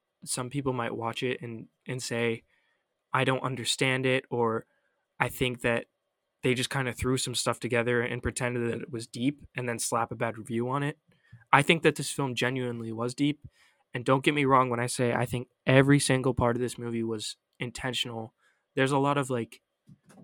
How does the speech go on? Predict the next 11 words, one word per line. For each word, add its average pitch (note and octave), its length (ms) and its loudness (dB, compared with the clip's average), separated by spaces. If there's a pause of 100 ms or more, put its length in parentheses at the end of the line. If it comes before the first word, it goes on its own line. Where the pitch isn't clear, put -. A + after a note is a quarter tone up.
(200)
deep D3 240 0
kinda C#3 220 -2
Easter A#2+ 380 -6
eggs G#2 320 -12
in B2 120 -12
this A#2+ 180 -10
movie, A2+ 320 -8
references B2 600 0
to - 100 -12
past - 580 -2
playwrights. B2 720 -4